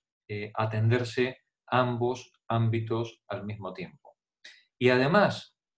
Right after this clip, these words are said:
como decía Marx, eh, recordemos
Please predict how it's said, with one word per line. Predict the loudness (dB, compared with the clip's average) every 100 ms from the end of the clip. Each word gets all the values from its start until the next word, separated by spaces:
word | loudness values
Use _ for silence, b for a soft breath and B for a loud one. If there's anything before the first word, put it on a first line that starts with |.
| _
como | -4 0 2
decía | 2 2 2 2 4 2
Marx, | 2 2 0 -4 -18 _ _ _ _ -8
eh, | -4 -2 -2 -4 -8 -10 -12 -16 -16 -14
recordemos | -6 -4 0 2 2 0 -2 -6 -12